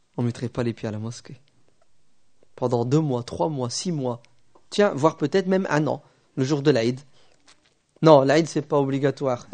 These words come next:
<laughs> Bon, vous venir quand ? Si je le sais. Vous savez quand ? Quand il y aura un mort. Euh, un proche, pas un lointain. Vrai ou faux ? C'est vrai. C'est une réalité. Nos jeunes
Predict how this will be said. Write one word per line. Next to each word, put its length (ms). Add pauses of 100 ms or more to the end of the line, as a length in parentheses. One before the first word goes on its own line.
(280)
<laughs> 340
Bon, 100
vous 100
venir 260
quand ? 260 (240)
Si 200
je 100
le 60
sais. 180
Vous 60
savez 200
quand ? 200
Quand 200
il 40
y 20
aura 140
un 40
mort. 300 (880)
Euh, 120
un 120
proche, 480 (240)
pas 120
un 40
lointain. 400 (1600)
Vrai 160
ou 140
faux ? 260 (1300)
C'est 160
vrai. 260 (1500)
C'est 220
une 100
réalité. 640 (1300)
Nos 180
jeunes 300